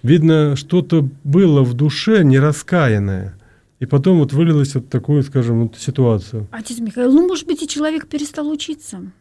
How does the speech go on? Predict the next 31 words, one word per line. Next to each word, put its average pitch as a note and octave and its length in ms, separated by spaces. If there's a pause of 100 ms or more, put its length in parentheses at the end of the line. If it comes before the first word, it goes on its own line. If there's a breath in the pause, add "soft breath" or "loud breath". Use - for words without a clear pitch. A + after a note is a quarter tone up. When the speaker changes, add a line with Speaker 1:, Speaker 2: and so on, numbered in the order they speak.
(320)
Speaker 1:
Ну, D#3 340
может D3+ 400
быть. C#3 360
А A2 100
может C#3 260
быть, C#3 180
он C#3 120
так D3 200
и - 20
не C#3+ 100
научился C#3+ 680 (320 loud breath)
любить, B2+ 460
прощать C#3+ 600
и, A#2+ 640
и A#2 40
как-то A#2 880
вот - 600
зациклился, A#2+ 640
скажем, G#2+ 380
на G#2 80
каких-то A2 400
там G#2 160
своих A2 220
делах, A2+ 280
поступках, - 560
то - 80
есть A2+ 160
не A#2 120
принес C3+ 320
какого-то C3 420
покаяния C3 800